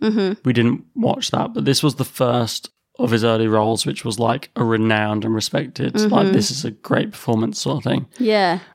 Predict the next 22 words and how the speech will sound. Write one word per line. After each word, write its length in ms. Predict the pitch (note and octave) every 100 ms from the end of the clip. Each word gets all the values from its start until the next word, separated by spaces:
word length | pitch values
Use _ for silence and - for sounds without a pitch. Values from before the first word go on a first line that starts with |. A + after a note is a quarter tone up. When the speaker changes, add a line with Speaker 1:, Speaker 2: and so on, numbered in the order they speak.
| -
Speaker 2:
And, 380 | A#2+ A2+ A2
Speaker 1:
He 60 | D3
Speaker 2:
um, 340 | - - A3+
Speaker 1:
plays, 540 | G#3+ A3+ A3 G#3 G3 -
um, 720 | G3 F#3+ F#3+ F#3 F3+ F#3+ G#3+ _ -
a 60 | F#3+
really 280 | G3 F3+
prominent 640 | F#3 - F#3+ F#3 F3 E3 D3+ -
black 280 | G3 D#3 -
activist 680 | F3+ - - F3 F3 - -
in 340 | F3+ F3 E3+
South 300 | F3 F3+ E3+
Africa. 540 | F3+ F#3 - G3+ A#3 B3 _
Speaker 2:
Yeah. 380 | C3+ D#3+ D#3 B2+
Speaker 1:
Uh, 360 | D#3 G3 F#3+ G3+
in 180 | - G3+
the 100 | F#3+
late 220 | G3 G3+ -
seventies 640 | A3 G#3+ G#3 B3 C4 -
called 360 | - G3 F#3 F3+
Steve 580 | - - A3 G3+ G3+ -
Biko. 520 | G#3 G3 - - -